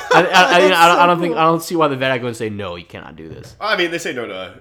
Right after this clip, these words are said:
Speaker 2: other kinds of stuff. Like,
Speaker 1: but it's a nativity scene, man. It's, it's, it's, it's not like it's, it's not like they're asking for an exorcism. You know what I mean?
Speaker 2: Uh, yeah, I don't know.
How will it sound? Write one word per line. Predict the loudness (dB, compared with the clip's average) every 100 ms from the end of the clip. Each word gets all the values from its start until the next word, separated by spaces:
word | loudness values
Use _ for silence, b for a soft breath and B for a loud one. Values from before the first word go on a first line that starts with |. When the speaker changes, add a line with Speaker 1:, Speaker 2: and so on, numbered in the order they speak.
| -16
Speaker 2:
other | -14 -14
kinds | -16 -18
of |
stuff. | -16 -16 -10
Like, | 4
Speaker 1:
but | 4
it's | 4 -2 4
a |
nativity | 4 4
scene, | -2 -2 -2
man. | -2 0 0 -2
It's, | -6
it's, | -12 -16 -20
it's, | -18 -18 -20 b b b
it's | 0
not | 2
like | 4 0
it's, | -4 -8
it's | -6 -2
not |
like | -2 0
they're | 0
asking | 0 -4
for |
an | -4
exorcism. | -6 -8 -10 -10 -12 -10
You |
know | -8
what | -6
I |
mean? | -6 -8 -16 _ _ _
Speaker 2:
Uh, | -4
yeah, | -2 0
I |
don't | 0 0
know. | 0 -2